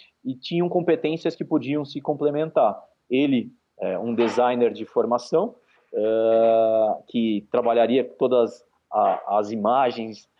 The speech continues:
a criação da identidade visual, ah, da nossa escola, e eu, ah, com um know-how na formatação de cursos,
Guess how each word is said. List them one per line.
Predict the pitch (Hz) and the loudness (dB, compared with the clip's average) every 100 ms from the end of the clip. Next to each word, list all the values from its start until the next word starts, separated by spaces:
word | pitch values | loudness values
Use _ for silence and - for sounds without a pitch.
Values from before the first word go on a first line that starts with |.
| - | -12
a | - | -6
criação | 131 117 - - 147 139 | 0 0 0 0 2 2
da | 113 | 0
identidade | 110 117 113 117 117 117 | 0 -4 -2 0 0 0
visual, | 110 101 107 113 123 110 - _ - | -8 -4 0 2 2 0 -8 _ -12
ah, | 113 101 | -4 -4
da | 95 110 | -2 -2
nossa | - - | -4 -8
escola, | - 151 147 175 - | -4 0 2 2 0
e | 196 | 2
eu, | 170 165 165 _ _ - | 4 4 0 _ _ 0
ah, | 120 120 117 | 4 4 2
com | 147 139 | -2 -4
um | 143 | 0
know-how | 147 127 123 131 - - _ | 0 2 2 0 -2 -14 _
na | 117 120 | 0 0
formatação | 113 151 139 131 - - 135 117 | 0 0 0 0 0 -2 -4 -8
de | 104 | -6
cursos, | 147 156 156 - 147 143 139 | 0 2 2 -2 -6 -8 -10